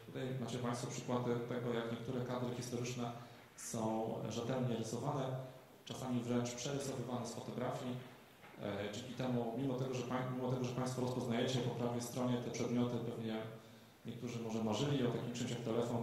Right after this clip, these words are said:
albo taki magnetofon ładny, e, czy taki zeszyt, prawda, wspaniały z rulią. No to uwierzcie, zresztą sami wiecie o tym, że dzisiaj młodzież, kiedy widzi takie rzeczy, to zastanawia się,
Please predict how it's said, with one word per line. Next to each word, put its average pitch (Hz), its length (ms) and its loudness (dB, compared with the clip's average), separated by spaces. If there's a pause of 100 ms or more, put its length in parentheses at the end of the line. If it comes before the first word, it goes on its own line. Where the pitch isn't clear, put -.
(140)
albo 107 360 -4 (120)
taki - 140 -6
magnetofon 113 520 -2
ładny, 110 300 0
e, 107 60 -4 (1500)
czy 110 120 -2
taki 104 300 -4
zeszyt, 123 340 2
prawda, 113 360 -2
wspaniały 110 540 0
z - 360 -6 (600)
rulią. 113 260 0 (600)
No 151 60 -4
to 143 500 2
uwierzcie, 135 360 -2 (160)
zresztą 120 220 -4
sami 123 240 -2
wiecie 123 220 -2
o 120 40 0
tym, 117 180 -6
że 107 160 -6
dzisiaj 117 360 -2 (160)
młodzież, 117 480 -2 (200)
kiedy 107 140 -6
widzi 110 200 -6
takie 107 240 -6
rzeczy, 107 220 -4
to 107 460 -6
zastanawia 110 280 -2
się, 113 140 -4